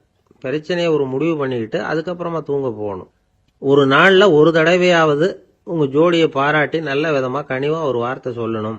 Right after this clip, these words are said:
அப்படின்னு தீர்மானம் பண்ணீங்க. ஏதாவது தப்பு பண்ணிவிட்டீங்கன்னா பரவாயில்ல, அதை ஒத்துக்கிறதுக்கும் மன்னிப்பு கேட்கறதுக்கும் தயாரா இருக்கணும். அது ஒண்ணும் கேவலம் கிடையாது. வீட்டுக்குள்ள தானே கேட்க போறீங்க, வெளியில யாருக்கு தெரிய போகுதோ? எப்படியோ உங்களுக்குள்ள ஒரு சமரசம் ஆனா சரிதான்.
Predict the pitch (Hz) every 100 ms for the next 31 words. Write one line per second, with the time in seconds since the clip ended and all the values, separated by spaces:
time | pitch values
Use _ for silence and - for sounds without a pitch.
0 | - 113 113 147 143 156 151 127 107 104
1 | 104 95 78 - _ _ _ - 123 135
2 | 156 170 180 151 147 185 170 151 139 135
3 | 131 139 - 123 131 123 98 - _ _
4 | _ _ _ 117 120 120 139 190 180 139
5 | 139 170 147 151 175 151 135 123 123 139
6 | 123 117 123 120 98 90 - _ _ _
7 | 127 143 160 151 143 147 143 113 98 87
8 | _ _ _ _ _ _ _ _ - 165
9 | 196 190 175 160 175 151 143 139 113 107
10 | 127 139 160 156 143 131 120 120 113 95
11 | 82 69 _ _ - 110 185 185 175 151
12 | 160 160 165 160 143 123 135 135 127 123
13 | 120 117 110 98 104